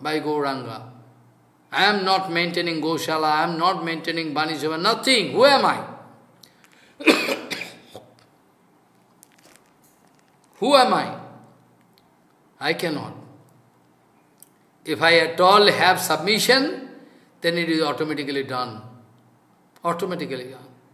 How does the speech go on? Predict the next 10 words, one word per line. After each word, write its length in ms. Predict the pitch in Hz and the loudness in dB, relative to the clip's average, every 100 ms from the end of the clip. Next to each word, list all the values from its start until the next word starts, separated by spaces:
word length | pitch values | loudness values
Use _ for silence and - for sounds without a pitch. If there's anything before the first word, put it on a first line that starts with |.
| _ _ - | _ _ -6
How 220 | 202 190 | -2 0
I 100 | 151 | 0
am? 140 | 123 110 - - - _ _ _ _ _ | -2 -10 -16 -20 -20 _ _ _ _ _
You 100 | 139 | -8
know, 440 | 151 143 131 - - - _ _ _ _ _ _ _ _ _ _ _ _ _ _ _ _ _ _ _ _ _ _ - | -4 -4 -8 -14 -20 -20 _ _ _ _ _ _ _ _ _ _ _ _ _ _ _ _ _ _ _ _ _ _ -10
how 240 | - 185 | -2 0
to 120 | 175 | 0
maintain 400 | 147 147 143 147 | -4 -6 -6 -6
Goshala, 500 | 139 147 - 143 139 131 | -4 -4 -4 -4 -4 -2
how 80 | 143 | -4